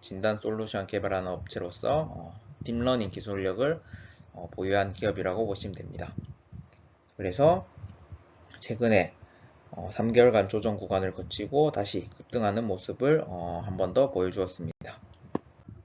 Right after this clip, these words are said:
다음에는 나이백입니다.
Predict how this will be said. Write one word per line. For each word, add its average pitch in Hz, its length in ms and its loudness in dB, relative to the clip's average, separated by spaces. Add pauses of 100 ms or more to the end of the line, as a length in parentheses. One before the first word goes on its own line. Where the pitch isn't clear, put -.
(920)
다음에는 117 560 12
나이백입니다. 98 880 6